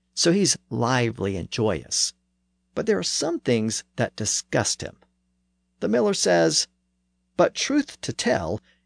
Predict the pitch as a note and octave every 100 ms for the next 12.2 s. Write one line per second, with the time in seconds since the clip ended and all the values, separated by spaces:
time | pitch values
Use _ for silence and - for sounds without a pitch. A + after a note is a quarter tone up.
0 | _ D4 D#4 A3 - - A3+ F#3 C3 -
1 | - - E3+ F#2 D#2 - - _ _ _
2 | C3+ C3 - _ C#4 F#3+ - - A1+ B1+
3 | _ _ - C3 A#2 G#2 - _ - B2
4 | A#2 - D#2 - - D#3+ - - - -
5 | _ _ _ _ _ _ _ _ _ _
6 | - F#3+ - - B3+ - - A#3 - -
7 | D3 C3 E2 F#2 C3 B2 - - F3+ C3
8 | G#2+ G2 - - - D#4 C4 - - -
9 | _ _ - D3+ - G3 G3+ - - A2+
10 | A#2 _ _ - E3 E3 - - - D#3+
11 | - C#3+ - - B2+ G#2+ - C2 - -
12 | -